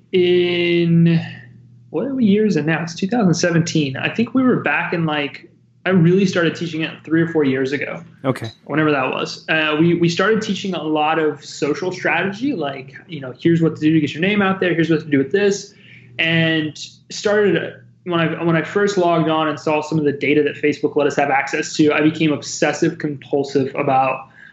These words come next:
Speaker 1: I have got to figure out what this is. And I think I told you when we were at the event, I'm the kind of guy that if I find something, I just don't sleep until I figure every bit of it out.
Speaker 2: Yeah,
Speaker 1: And, uh, that's
Speaker 2: yeah.
Speaker 1: what I, that's what I did with Facebook ads. And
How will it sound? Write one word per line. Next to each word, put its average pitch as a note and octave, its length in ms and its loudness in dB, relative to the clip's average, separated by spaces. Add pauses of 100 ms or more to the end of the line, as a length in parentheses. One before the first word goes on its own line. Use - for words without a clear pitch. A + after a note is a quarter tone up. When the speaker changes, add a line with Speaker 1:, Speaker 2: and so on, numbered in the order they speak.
(280)
Speaker 1:
I C#3+ 200 0
have E3 260 2
got C#3 220 0
to D3 100 -4
figure C#3+ 320 0
out C3+ 160 -2
what C#3 120 -6
this - 160 -12
is. C3 220 -4
And C3+ 220 -4
I C#3+ 80 -2
think F#3 120 2
I F3 80 2
told D#3 240 2
you D3 140 4
when C#3+ 140 -4
we C#3+ 100 0
were C#3 60 0
at C3+ 80 -4
the C#3 80 -2
event, C3+ 320 -2
I'm D#3+ 100 2
the E3+ 60 4
kind F3+ 160 2
of D#3+ 80 0
guy D#3 160 0
that D3+ 120 2
if D3 120 -4
I C#3 80 -2 (160)
find D#3 260 -2
something, F#3 320 -4
I D#3+ 80 2
just C#3+ 240 -4
don't D3+ 300 -2
sleep D#3 520 -2 (440)
until D#3+ 360 0
I C#3 100 0
figure E3+ 500 2
every E3 200 2
bit E3 160 2
of C#3+ 120 -6
it D3+ 100 0
out. D3+ 300 -4
Speaker 2:
Yeah, B2 220 2
Speaker 1:
And, C#3+ 120 -8
uh, C3+ 140 -2
that's C#3+ 180 -2
Speaker 2:
yeah. E3+ 140 -6
Speaker 1:
what - 80 0
I, E3 100 -4
that's E3 140 -4
what F#3+ 100 0
I G3 40 2
did G3 140 2
with F#3+ 140 2
Facebook F3 320 -2
ads. B2+ 240 -6
And C3 200 -10